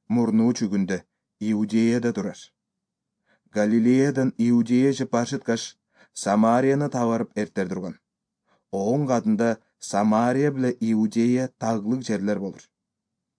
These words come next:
Кажан Иосиф биле Мария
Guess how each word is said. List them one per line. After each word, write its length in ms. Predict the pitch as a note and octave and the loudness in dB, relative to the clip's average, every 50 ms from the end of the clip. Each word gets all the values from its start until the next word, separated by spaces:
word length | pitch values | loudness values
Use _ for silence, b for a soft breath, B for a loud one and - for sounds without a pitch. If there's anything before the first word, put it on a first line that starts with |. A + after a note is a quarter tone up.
| _ _ _ _ _ _ _ _ _ _ _ _ _ _ _ _ _ _ _ _ | _ _ _ _ _ _ _ _ _ _ _ _ _ _ _ _ _ _ _ _
Кажан 440 | - G2+ G2 G#2+ A2+ G#2+ A#2 C3 C#3 | -4 0 0 0 0 0 0 2 2
Иосиф 480 | B2+ B2 B2+ C3+ C3+ - - D#3+ - _ | 2 2 2 0 -2 -4 -6 -8 -8 _
биле 140 | - C#3 C3+ | -4 -2 0
Мария 560 | C3 B2+ A#2+ A#2 A#2+ B2+ C3 C#3 C3+ C3 C3 | 0 0 2 2 2 2 2 2 0 0 -2